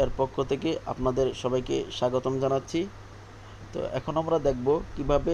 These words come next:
আহ, Instagram অ্যাকাউন্ট তৈরি করতে হয়। তো শুরুতে আমরা প্লে স্টোরে যাব। প্লে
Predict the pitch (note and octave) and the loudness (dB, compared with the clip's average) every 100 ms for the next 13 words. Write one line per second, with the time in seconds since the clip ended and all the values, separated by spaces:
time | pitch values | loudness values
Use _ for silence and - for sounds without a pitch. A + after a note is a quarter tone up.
0 | E3+ - - - - - - - - - | 0 -4 -14 -14 -14 -14 -2 0 0 -2
1 | - D3+ E3 - F3 D3+ E3 C#3 C3 C#3+ | -2 2 2 2 0 4 4 2 2 2
2 | C#3+ C#3 C3+ D3 D3 - D3 D#3+ G3 - | 2 2 2 2 0 0 0 0 0 -4
3 | - - - - - - - - C3+ - | -6 -6 -6 -6 -8 -10 -8 -6 -2 0
4 | C#3+ D3 D#3 C#3+ C#3+ C#3+ - D#3+ D3 - | 0 4 4 4 4 2 2 0 0 0
5 | D3+ C#3+ C3 C3+ F3+ - - - - - | 0 4 4 4 2 -4 -16 -16 -14 -6
6 | - - - - - - - - - - | -4 -4 -6 -12 -2 0 0 -4 -8 -8
7 | - - - - - - - - - - | -14 -14 -14 -12 -12 -10 -6 -6 -6 -10
8 | - - - - | -14 -12 -8 0